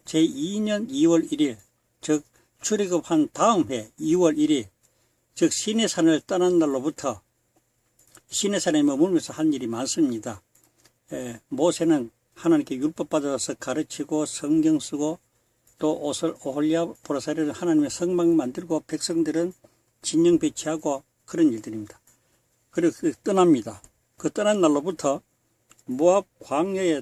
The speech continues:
도달하기까지 천사백육 년, 사십 년 뒤입니다. 약 삼십팔 년 동안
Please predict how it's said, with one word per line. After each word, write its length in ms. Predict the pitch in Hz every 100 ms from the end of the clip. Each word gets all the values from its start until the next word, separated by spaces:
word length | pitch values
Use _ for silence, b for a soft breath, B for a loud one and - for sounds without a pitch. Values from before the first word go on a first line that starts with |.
| _
도달하기까지 920 | - 156 170 156 160 131 - 135 117 -
천사백육 640 | - 165 156 147 139 131 151
년, 240 | 143 92 _ _ _ - -
사십 340 | - 175 165 180
년 160 | 139
뒤입니다. 400 | 117 113 113 135 - _ _ _ 139
약 300 | 156 180 -
삼십팔 760 | - 247 208 - _ - 190
년 140 | 196 185
동안 280 | 165 156